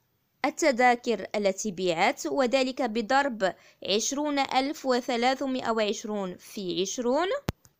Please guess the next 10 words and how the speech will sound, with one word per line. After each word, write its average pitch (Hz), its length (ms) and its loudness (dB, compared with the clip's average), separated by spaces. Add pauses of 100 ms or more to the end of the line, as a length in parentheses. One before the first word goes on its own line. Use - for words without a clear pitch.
(140)
يساوي 285 880 0 (200)
أربعمائة 262 800 2
وستة 240 800 0
آلاف 240 480 2
وأربعمائة 233 920 0 (280)
درهم. 196 640 0 (460)
بعد 285 400 2
ذلك 320 760 2
نحسب 302 600 0
ثمن 294 640 -2